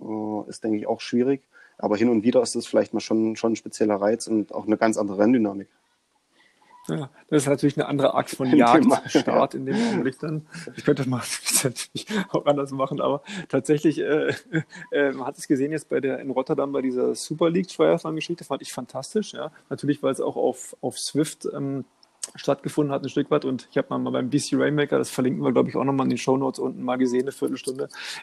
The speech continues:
Speaker 2: was denn da für ein logistischer Aufwand hinterstand, wirklich das Ganze mit den dementsprechenden Rollen und, äh, t-, äh, Laufbändern und,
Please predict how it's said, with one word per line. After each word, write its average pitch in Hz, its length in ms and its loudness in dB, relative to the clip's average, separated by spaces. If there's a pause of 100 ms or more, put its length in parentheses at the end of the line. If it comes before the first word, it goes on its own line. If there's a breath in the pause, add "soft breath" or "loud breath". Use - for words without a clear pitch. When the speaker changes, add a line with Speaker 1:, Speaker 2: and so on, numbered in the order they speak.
Speaker 2:
was 127 220 4
denn 139 120 2
da 131 80 4
für - 140 -2
ein 139 60 0
logistischer 135 520 0
Aufwand 135 380 -2
hinterstand, 135 640 -2 (400 loud breath)
wirklich 139 400 0
das 131 220 2
Ganze 139 340 2
mit 135 220 2
den 135 240 2 (560)
dementsprechenden 135 840 0
Rollen 139 680 4
und, 127 340 -4
äh, 127 360 0
t-, - 180 -12
äh, 123 480 -2
Laufbändern 139 1120 4
und, 123 400 -4